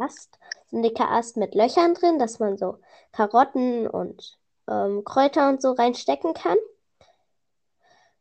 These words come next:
Ähm, die sind nur sehr niedrig, das, die müssen gar kein <laughs> Männchen machen, um da hochzukommen.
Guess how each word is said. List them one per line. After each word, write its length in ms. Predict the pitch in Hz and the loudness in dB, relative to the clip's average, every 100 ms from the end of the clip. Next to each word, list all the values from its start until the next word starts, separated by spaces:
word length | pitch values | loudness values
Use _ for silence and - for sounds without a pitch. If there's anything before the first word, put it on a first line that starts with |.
| _ - | _ 4
Ähm, 320 | 254 247 240 | 6 6 4
die 140 | 233 | 0
sind 200 | 220 302 | 2 6
nur 200 | 339 302 | 8 8
sehr 240 | 269 240 220 | 6 6 6
niedrig, 600 | 233 269 - 214 233 - | 4 0 0 0 0 -4
das, 220 | 196 196 | -8 -6
die 120 | - 214 | -6 0
müssen 360 | 226 226 233 | 0 -2 0
gar 160 | 214 214 | 2 2
kein 280 | 285 302 269 | 4 8 8
<laughs> 20 | |
Männchen 540 | 277 330 - 302 254 | 10 8 8 6 6
machen, 420 | 220 226 285 233 214 | 4 2 0 0 2
um 240 | 220 226 | 0 2
da 180 | 220 226 | 2 2
hochzukommen. 680 | 269 - - 254 - 208 | 0 -2 -6 -4 -2 -2